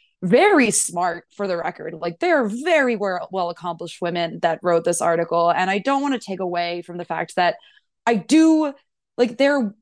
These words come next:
working from what they believe are the best intentions. But my God, are they just, like, it is, it is just dripping in,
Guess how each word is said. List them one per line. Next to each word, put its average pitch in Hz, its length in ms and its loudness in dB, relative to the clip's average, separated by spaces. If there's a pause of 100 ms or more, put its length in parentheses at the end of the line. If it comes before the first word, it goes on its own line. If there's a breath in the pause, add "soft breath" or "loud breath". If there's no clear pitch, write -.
(200)
working 370 420 -2
from 330 220 -2
what 196 300 -6
they 240 240 2
believe 254 400 -4
are 208 80 -4
the 185 100 -8
best - 320 -10
intentions. 320 880 0 (1080 soft breath)
But 247 320 4
my 254 240 6
God, 175 400 0
are 226 160 2
they 214 380 0 (200)
just, 262 340 -8
like, 240 240 -2
it 247 100 -2
is, 247 380 -4
it 285 80 -8
is 254 180 -6
just 196 260 -8
dripping 220 520 -2
in, 196 300 -4